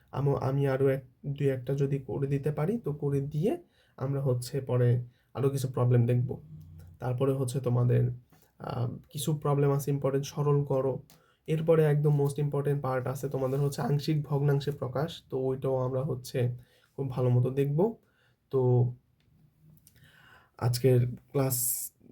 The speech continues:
আহ, নোট তোমরা ভিডিও, ভিডিও পজ করে, পজ করে করে হচ্ছে তোমরা,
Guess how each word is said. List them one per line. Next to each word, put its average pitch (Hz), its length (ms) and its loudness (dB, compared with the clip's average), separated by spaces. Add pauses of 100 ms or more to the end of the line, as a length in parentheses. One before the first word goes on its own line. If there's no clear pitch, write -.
(180)
আহ, 131 120 4 (440)
নোট 139 200 4 (540)
তোমরা 143 260 2
ভিডিও, 147 200 4 (180)
ভিডিও 147 200 6 (100)
পজ 135 200 0
করে, 143 200 0 (220)
পজ 139 180 2 (100)
করে 143 180 2
করে 143 260 2
হচ্ছে 135 220 -2
তোমরা, 135 280 0